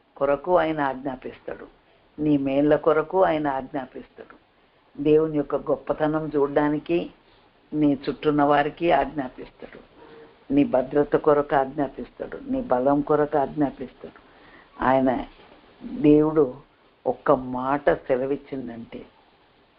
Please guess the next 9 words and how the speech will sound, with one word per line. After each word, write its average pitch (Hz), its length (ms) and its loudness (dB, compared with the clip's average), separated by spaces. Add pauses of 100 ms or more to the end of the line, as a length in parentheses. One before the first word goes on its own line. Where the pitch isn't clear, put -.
(1900)
ఆయన 139 340 2
ఆజ్ఞ 143 480 0 (840)
ఎంత 131 240 -2
గొప్పదో, 143 760 2 (960)
ఆజ్ఞ 143 420 0
ద్వారా 147 520 2 (160)
ఎలాంటి 135 380 -4
కార్యాలు 139 480 -2
జరుగుతాయో 127 680 -4